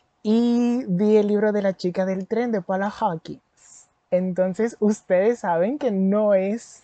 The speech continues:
<laughs> un libro que a mí me guste, pero a la hora de leerlo me lo devoré, lo leí bastante rápido,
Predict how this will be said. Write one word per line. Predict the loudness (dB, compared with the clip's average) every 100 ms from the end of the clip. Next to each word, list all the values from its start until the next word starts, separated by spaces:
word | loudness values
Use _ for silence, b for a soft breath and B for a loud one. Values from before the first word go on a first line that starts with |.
| -12
<laughs> | -10 -10 -12
un | -6 -4 -2
libro | 0 2 0 -2
que | -4 -2
a | -4
mí | -6
me | -6 -2
guste, | -2 -4 -8 -10 -10 -12 b b b b b 0
pero | 2 4 2 0 -2 -6 B B B
a | 0 4
la | 4
hora | 4
de | 2 0
leerlo | -2 0 -2 -2 -2 -4 -4
me | -4 -4
lo | -4
devoré, | -6 -6 -8 -8 -12 -16 _
lo | -6
leí | -4 -2 -4
bastante | -6 -6 -6 -4 -6
rápido, | -6 -8 -8 -8 -8